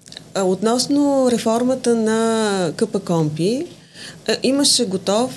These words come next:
а, законопроект от Демократична България още втората половина на януари.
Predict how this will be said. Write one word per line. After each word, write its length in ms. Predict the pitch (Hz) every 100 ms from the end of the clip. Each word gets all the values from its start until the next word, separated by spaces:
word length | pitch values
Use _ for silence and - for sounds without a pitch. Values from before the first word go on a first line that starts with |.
| -
а, 100 | 240
законопроект 640 | 202 202 196 190 208 208
от 80 | 202
Демократична 640 | 190 180 185 185 185 185
България 840 | 160 156 156 196 247 269 262 254 -
още 640 | 214 233 - - 240 240
втората 440 | 240 - 202 214 -
половина 460 | - 185 175 196
на 100 | 196 175
януари. 540 | 165 151 143 135 -